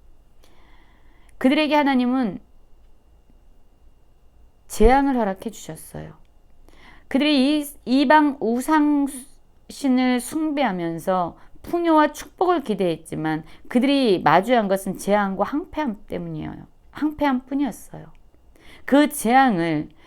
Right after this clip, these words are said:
이스라엘 백성들이 경험하고 나서야 비로소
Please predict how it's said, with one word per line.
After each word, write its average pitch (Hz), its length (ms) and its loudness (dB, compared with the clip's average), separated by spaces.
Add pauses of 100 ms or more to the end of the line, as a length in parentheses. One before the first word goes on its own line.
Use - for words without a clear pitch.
(100)
이스라엘 294 480 2
백성들이 170 920 -4
경험하고 190 640 -4
나서야 202 560 -2
비로소 165 640 -2